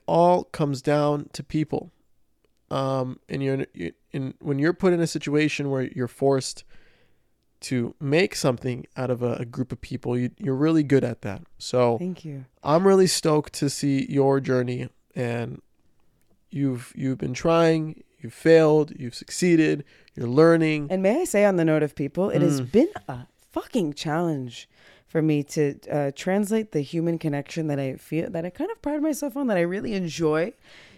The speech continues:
Speaker 2: into, like, a virtual setting. It has been very challenging. We spoke about that this morning. Very challenging for me to, to translate that and have that reflect online. And I feel like I have to work really hard for it, but I'm here for it.
Speaker 1: Yeah.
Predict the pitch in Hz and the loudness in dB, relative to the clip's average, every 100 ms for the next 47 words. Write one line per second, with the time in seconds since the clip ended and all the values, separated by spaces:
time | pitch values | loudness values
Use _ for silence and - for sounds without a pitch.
0 | _ - 185 185 202 165 160 - 160 143 | _ -8 -6 -4 0 0 0 -2 -6 -2
1 | 151 156 - 160 156 - 143 139 170 247 | 0 0 -4 -6 -6 -6 -6 -6 -6 -10
2 | - _ - 160 160 165 202 233 143 143 | -16 _ -4 0 0 0 0 -2 -2 -2
3 | 190 302 330 202 - _ - 180 165 165 | -2 0 -2 -2 -8 _ -6 0 0 0
4 | 147 147 165 233 240 214 185 180 190 175 | -2 -2 -4 -4 -2 -4 -4 -8 -6 -4
5 | 139 147 196 220 180 190 180 165 160 151 | -4 -2 -4 -4 -4 -4 -4 -6 -6 -4
6 | 147 - - 139 135 - - - _ _ | -4 -6 -6 -6 -8 -16 -20 -20 _ _
7 | - 151 143 - 165 156 156 156 147 143 | -10 -10 -8 -4 -2 0 -2 -2 -4 -4
8 | 139 147 147 147 117 143 - 156 143 - | -6 -6 -6 -6 -6 -8 -6 -6 -6 -6
9 | 139 131 143 139 131 135 _ _ _ - | -6 -4 -4 -6 -8 -14 _ _ _ -6
10 | 156 156 - - 180 185 165 156 160 - | -2 -2 -4 0 2 2 0 -4 -6 -8
11 | 104 165 - 113 95 170 151 - - 151 | -8 -8 -8 -10 -8 -6 -6 -8 -4 -4
12 | 139 - _ 165 160 160 151 131 135 135 | -4 -10 _ -2 0 0 -4 -6 -6 -6
13 | - - 139 131 | -8 -8 -2 -2